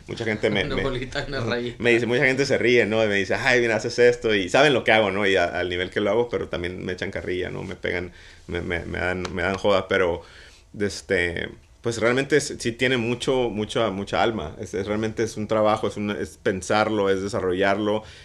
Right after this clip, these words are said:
Speaker 1: es, es, eh, ¿cómo se llama? Encontrar la solución a ese problema que traigo yo, eh, mental en cuestión de composición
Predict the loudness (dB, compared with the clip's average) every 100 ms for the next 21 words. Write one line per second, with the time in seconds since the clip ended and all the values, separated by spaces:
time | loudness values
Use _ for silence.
0 | -8 -4 -4 -4 -6 -6 -10 -16 -20 -16
1 | -6 -4 -4 -6 -8 -10 -14 -20 -20 -16
2 | -10 -8 -6 -4 -2 -2 -2 -2 2 2
3 | 2 2 0 -2 -4 -4 -4 -2 -2 0
4 | 0 0 0 0 0 -2 -4 -4 0 0
5 | 2 2 2 0 -6 -20 -20 -14 -10 -8
6 | -6 -6 -8 -6 0 0 0 -6 -10 -10
7 | -6 -6 -4 -6 -6 -8 -6 0 0 -2